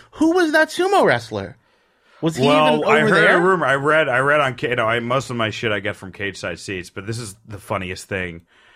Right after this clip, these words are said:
Speaker 2: that I've heard, eh, about the Saudi <laughs> Rumble so far, is that apparently one of the kings, w-, when he was, uh, asking, "Hey, we want, we want this Rumble," he hadn't watched the product in years, so he goes, "I wanna see three people.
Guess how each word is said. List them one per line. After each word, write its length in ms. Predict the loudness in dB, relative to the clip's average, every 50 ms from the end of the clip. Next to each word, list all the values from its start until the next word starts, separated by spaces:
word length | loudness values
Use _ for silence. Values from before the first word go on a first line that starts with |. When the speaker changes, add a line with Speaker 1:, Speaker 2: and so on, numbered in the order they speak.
| _ _ _ _ _ -4
Speaker 2:
that 200 | -4 -2 -2 -2
I've 220 | -4 -6 -6 -8
heard, 460 | -6 -4 -2 -2 -2 -4 -6 -8 -12 _ _ _ _ _ _ _ _ _ _ -12
eh, 280 | -8 -8 -8 -8 -8 -8 -10
about 300 | -8 -6 -6 -6 -6 -8
the 60 | -12
Saudi 340 | -12 -8 -6 -6 -6 -6 -10
<laughs> 0 |
Rumble 340 | -12 -12 -12 -8 -6 -8 -6
so 200 | -6 -6 -8 -6
far, 360 | -6 -6 -4 -4 -4 -6 -8 _ -20 -20 -20 -20 _ -6
is 220 | -4 -4 -4 0
that 200 | 0 -2 -2 0
apparently 420 | -2 -6 -4 -2 -2 -2 0 -2 -2
one 140 | -2 -4 -4
of 80 | -6
the 60 | -8
kings, 480 | -10 -6 -4 -4 -2 -2 -4 -6 -8 -10
w-, 320 | -12 -16 -16 -12 -12 -12 -8
when 160 | -6 -8 -6
he 120 | -6 -6
was, 120 | -6 -6 -8
uh, 220 | -8 -10 -12 -12 -8 -4
asking, 640 | -2 -2 -2 -4 -6 -8 -6 -6 -6 -6 -8 -6
"Hey, 340 | -4 -2 -2 0 0 -2 -2
we 100 | -4 -4
want, 340 | -4 -2 -2 -4 -4 -6 -10
we 140 | -6 -4 -4
want 220 | -2 -2 -4 -4
this 160 | -6 -10 -8
Rumble," 480 | -6 -4 -4 -2 -2 -4 -4 -4 -8 -10 -20 -20 -20 -14 _
he 80 | 0 2
hadn't 200 | 2 2 2 2
watched 260 | 2 0 0 -2 -4
the 60 | -6
product 360 | -4 -2 -2 0 0 -2 -4
in 80 | -4 -4
years, 300 | -2 0 0 0 -2 -4
so 80 | -6
he 40 | -4
goes, 120 | -2 -2 -2
"I 60 | -2
wanna 160 | -2 -2 -4
see 160 | -4 -6 -10
three 340 | -10 -10 -8 -4 -4 -4 -4
people. 500 | -4 -6 -8 -8 -10 -16 -20 -20 _